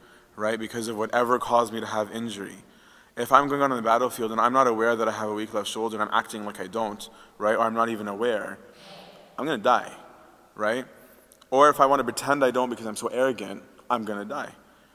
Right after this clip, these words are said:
If instead I say, "No, I have a weak left shoulder, I'll do whatever I can to strengthen it, but it's not where it should be yet," I'm gonna enter battle playing to my strengths,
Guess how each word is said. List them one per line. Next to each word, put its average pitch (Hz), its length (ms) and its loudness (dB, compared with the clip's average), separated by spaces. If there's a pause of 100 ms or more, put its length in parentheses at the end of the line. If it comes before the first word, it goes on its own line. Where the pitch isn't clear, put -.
(260)
If 131 160 0
instead 147 340 0
I 151 80 2
say, 135 220 -4
"No, 135 120 2
I 110 120 2
have 120 260 2
a 120 60 -2
weak 117 200 -6
left 123 140 -2
shoulder, 113 420 -4
I'll 113 140 2
do 110 200 -6
whatever 131 280 6
I 127 60 2
can 123 180 -8
to 113 100 -12
strengthen 120 460 -4
it, 135 160 -4
but 110 180 0
it's 107 160 -10
not 113 220 0
where 110 140 0
it 101 80 -10
should 101 240 -10
be 110 140 -4
yet," 139 220 -2 (300)
I'm 139 260 6
gonna 143 320 0
enter 135 300 0
battle 127 540 2 (460)
playing 135 300 0
to - 120 -8
my 110 160 2
strengths, 98 680 -8